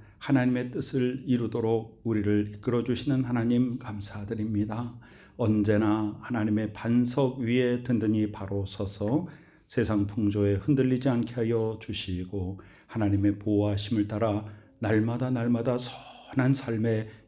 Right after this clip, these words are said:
열매 맺어 하나님께 기쁨 드리고 하나님의 나라를 확장시켜 나가며 많은 사람들에게 믿는 자의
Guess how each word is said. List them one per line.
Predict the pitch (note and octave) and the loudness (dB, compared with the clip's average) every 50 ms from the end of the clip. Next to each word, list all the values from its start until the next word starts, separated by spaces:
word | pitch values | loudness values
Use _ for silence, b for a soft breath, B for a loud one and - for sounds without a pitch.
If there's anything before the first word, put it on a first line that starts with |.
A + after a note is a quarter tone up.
| B | B
열매 | A#2 G#2 G2 G2 F#2 G2 F#2+ | 2 4 4 4 4 2 2
맺어 | F#2 F#2 F#2 F#2+ F#2+ - F#2+ F#2+ C#3+ D#3 D#3 B B B B | 2 0 0 0 -2 -2 -2 -2 -2 -2 -4 B B B B
하나님께 | - - A#2 G#2 G2 G2 F#2+ - F#2+ | -6 -2 0 0 2 0 0 -2 -4
기쁨 | G2 - G#2 G2+ - - B2 C3 | -2 -2 -4 -4 0 0 2 2
드리고 | B2 A#2 F2+ F#2+ F#2 F#2 F2 D#2+ D2+ - B B B B B B | 2 0 -2 -4 -4 -4 -6 -8 -10 -12 B B B B B B
하나님의 | - - G#2 G2 F#2+ F#2+ G2 G2 | -4 0 2 2 4 4 4 2
나라를 | F#2 F#2+ G2+ G2+ G2+ F#2+ G#2 G#2 | 4 2 2 2 2 2 2 0
확장시켜 | F#2 - - - - A#2 A2+ G#2+ - - - A#2+ | -2 -6 -8 -6 -4 -4 -4 -4 -6 -6 -4 -2
나가며 | A#2+ G#2+ G2+ G2 - F#2+ G2 F2+ F#2 F2+ - B B B B B B - | -2 -2 -2 -4 -6 -8 -6 -6 -6 -8 -10 B B B B B B -2
많은 | G2+ G2 G2+ G2 G2 G#2 A2+ A#2+ B2 C3 C#3 | 2 2 4 4 4 4 6 6 6 6 4
사람들에게 | C3+ - - B2+ B2 A#2+ A#2+ A#2+ A2 A2 A#2 B2+ B2+ B2+ B2+ B2+ B B B B - | 4 2 -4 -4 -2 0 0 2 2 2 4 4 4 2 2 -2 B B B B 0
믿는 | A#2+ A2 G#2+ G2+ G2 G2+ F#2+ F#2+ F#2 | 4 4 4 4 4 4 2 2 0
자의 | F#2 G2 G2 G2 F#2+ G2 G2+ F#2+ F#2 | -2 -2 -4 -2 -2 -2 -4 -4 -8